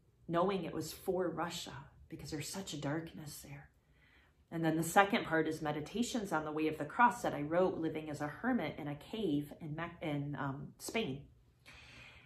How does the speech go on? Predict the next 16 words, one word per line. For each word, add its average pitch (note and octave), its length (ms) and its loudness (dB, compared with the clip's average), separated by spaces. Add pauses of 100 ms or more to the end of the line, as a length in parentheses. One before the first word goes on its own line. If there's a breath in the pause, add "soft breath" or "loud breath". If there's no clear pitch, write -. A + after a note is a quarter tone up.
(140 loud breath)
And E3+ 520 6
I'm F3 160 4
so A#3+ 300 8
excited, A3+ 560 6
finally, G#3 420 6
after D#3 300 2
years G3 560 2
of D3+ 140 -2
looking, F3 420 2
I D3+ 80 -2
found E3 380 -2
a C#3+ 300 0
Russian D#3+ 600 2
translator D#3+ 640 -4
in D3 280 -6
Uzbekistan, - 960 -2